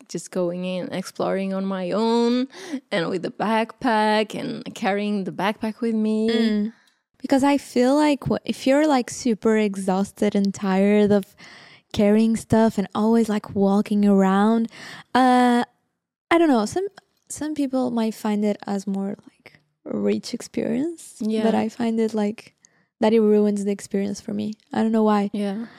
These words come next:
Speaker 2: Like, if I'm not, like, one hundred percent, like, energized
Speaker 1: Mm.
Speaker 2: to go and see the city, uh, and explore,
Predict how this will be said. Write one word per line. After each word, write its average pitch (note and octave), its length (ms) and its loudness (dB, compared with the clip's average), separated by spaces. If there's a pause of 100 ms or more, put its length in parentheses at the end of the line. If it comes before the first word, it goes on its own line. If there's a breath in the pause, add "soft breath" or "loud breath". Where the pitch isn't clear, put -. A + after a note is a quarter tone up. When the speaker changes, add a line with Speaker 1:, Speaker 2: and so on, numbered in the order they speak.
(160 loud breath)
Speaker 2:
Like, A3 300 0
if A3 140 0
I'm A3+ 160 4
not, A3+ 160 2
like, G3+ 280 0
one G#3 100 2
hundred G3 400 0
percent, G3 480 -4
like, F#3+ 260 -2
energized G3+ 840 0 (140)
Speaker 1:
Mm. A#3 320 0
Speaker 2:
to G#3 180 2
go G#3 320 4
and G3+ 320 0 (120)
see G#3+ 340 0
the A#3+ 100 6
city, A#3+ 420 2 (540 loud breath)
uh, A3 640 4
and G#3 100 2
explore, G#3 500 0